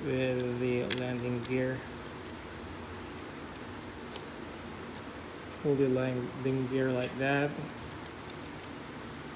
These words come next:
Once you open the flaps, I do want the, this one because I'm so curious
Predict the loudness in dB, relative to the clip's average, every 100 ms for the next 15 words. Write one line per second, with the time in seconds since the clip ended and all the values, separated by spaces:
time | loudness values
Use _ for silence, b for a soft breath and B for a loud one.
0 | -8 -8 -8 -8 -8 -8 -8 -8 -8 -8
1 | -8 -8 -8 -8 -10 -8 -8 -4 -4 -4
2 | -10 -10 -8 -10 -8 -10 -8 -8 -8 -8
3 | -8 -4 0 2 2 2 0 0 0 0
4 | 0 -2 -4 -4 -4 -4 -6 -4 -2 0
5 | 2 2 2 2 0 -2 -8 -8 -8 -8
6 | -8 -4 0 2 2 -2 -4 -8 -8 -8
7 | -8 -8 -6 -6 -8 -10 -10 -10 -10 -8
8 | -8 -8 -8 -8 -10 -10 -10 -10 -10 -8
9 | 2 2 2 0 -2 0 -2 -2 -4 -4
10 | -2 -2 -2 -2 2 6 6 4 0 -4
11 | -6 -6